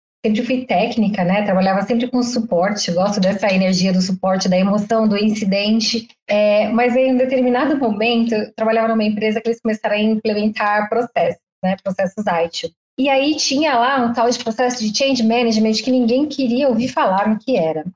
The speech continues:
E eu, como sempre fui bastante curiosa, né, fui tentar entender, é... e aí gostei da coisa. E a gente brincava que uma change, né, quando a gente fala de uma, uma mudança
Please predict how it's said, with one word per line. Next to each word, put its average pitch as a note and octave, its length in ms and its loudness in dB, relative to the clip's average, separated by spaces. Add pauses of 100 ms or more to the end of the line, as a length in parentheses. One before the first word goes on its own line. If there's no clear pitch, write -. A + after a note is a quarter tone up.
(120)
E F#3+ 80 0
eu, G#3+ 120 0
como G#3 340 0 (220)
sempre G#3 220 -6
fui F#3+ 120 -4
bastante F3 420 -2
curiosa, F3+ 600 0
né, G#3 300 -2 (100)
fui F#3 120 -4
tentar F#3+ 260 -4
entender, G3+ 840 0 (280)
é... F3+ 600 2
e G#3 120 0
aí G3+ 120 0
gostei G#3+ 360 -2
da B3 100 -2
coisa. E3 540 -2 (100)
E G#3+ 280 -2
a G3+ 80 -2
gente A3+ 280 -2
brincava A#3 460 0
que A3+ 280 -6
uma A#3+ 340 0
change, G#3 440 0
né, F#3+ 140 0
quando F#3+ 120 0
a F#3 40 4
gente F#3+ 140 0
fala F#3 160 2
de F3+ 80 2
uma, F#3 200 2
uma F#3+ 160 2
mudança F3+ 840 0